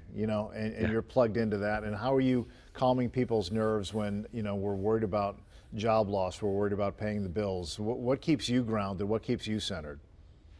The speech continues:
Speaker 2: Well, just getting the chance to, to do what I've practiced to do for twenty years. Uh, to some degree, we've got a sinking ship here,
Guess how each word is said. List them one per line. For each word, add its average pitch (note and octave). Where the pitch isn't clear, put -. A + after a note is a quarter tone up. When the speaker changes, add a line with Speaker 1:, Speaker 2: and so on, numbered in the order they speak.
Speaker 2:
Well, F3+
just C3+
getting D3
the A#2
chance B2
to, A2
to G#2+
do A#2
what A2
I've A2
practiced A#2
to G2+
do A2+
for A2+
twenty A2
years. G2
Uh, E2+
to A#2+
some C3
degree, B2+
we've A2+
got A2+
a G2
sinking A2
ship -
here, F2